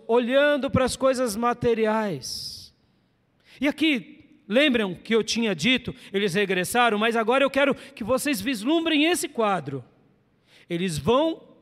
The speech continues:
para a Babilônia debaixo de castigo e como escravos.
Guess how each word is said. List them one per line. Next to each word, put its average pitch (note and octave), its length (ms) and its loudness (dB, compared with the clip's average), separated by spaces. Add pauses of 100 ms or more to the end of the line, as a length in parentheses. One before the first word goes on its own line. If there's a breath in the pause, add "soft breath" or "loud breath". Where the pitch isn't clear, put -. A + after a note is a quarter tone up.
(560)
para G3+ 240 0
a F#3 40 2
Babilônia F#3 920 -2 (240 loud breath)
debaixo F3+ 540 -4
de D#3 140 -8
castigo C4+ 1000 -2 (300 loud breath)
e A3 80 -2
como A#3 320 0
escravos. F3 1200 -2